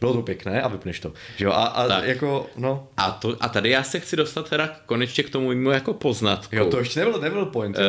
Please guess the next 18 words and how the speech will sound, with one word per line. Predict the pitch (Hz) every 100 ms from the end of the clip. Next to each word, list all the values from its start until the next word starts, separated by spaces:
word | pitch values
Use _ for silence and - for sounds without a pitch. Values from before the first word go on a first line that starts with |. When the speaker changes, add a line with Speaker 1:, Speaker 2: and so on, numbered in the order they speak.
| 95
Speaker 2:
Eh, |
Speaker 1:
dobře. | - 113 92 98
Speaker 2:
ne, | 101 110
Speaker 1:
No. | 117
Speaker 2:
ten | 127
point | 123 143 170
byl, | 139 117 110
že | 113
vlastně | 110 107 139
ten | 139 -
Speaker 1:
No. |
Speaker 2:
Skyrim, | - 131 123
proč | 123 117 - 151
je |
možná | 135 123 135 143
tak | 160 160
úspěšný, | 127 113 - 120 113 117 156
to, | 160